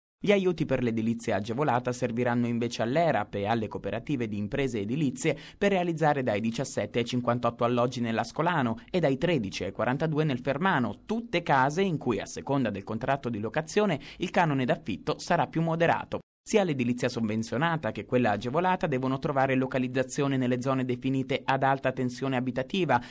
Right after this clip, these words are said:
che la Regione ha individuato in quattro comuni per la provincia di Ascoli: Ascoli, San Benedetto, Monteprandone e Grottammare,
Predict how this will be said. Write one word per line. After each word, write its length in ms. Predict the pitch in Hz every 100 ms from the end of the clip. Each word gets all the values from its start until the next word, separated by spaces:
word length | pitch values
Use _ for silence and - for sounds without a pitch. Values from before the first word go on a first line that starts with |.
| -
che 120 | -
la 100 | 107
Regione 460 | 101 127 180 196 208
ha 100 | 185
individuato 640 | 190 190 190 180 113 113
in 100 | 147
quattro 340 | 147 139 - 165
comuni 380 | 160 147 170
per 160 | 160 156
la 120 | 151
provincia 360 | 147 156 151 147
di 140 | 165
Ascoli: 480 | 151 113 - 95 98
Ascoli, 480 | - 120 - 170 190
San 220 | - 139
Benedetto, 560 | 120 117 104 - - 180
Monteprandone 720 | 180 170 165 156 156 170 170
e 60 | 156
Grottammare, 640 | 151 160 185 185 131 117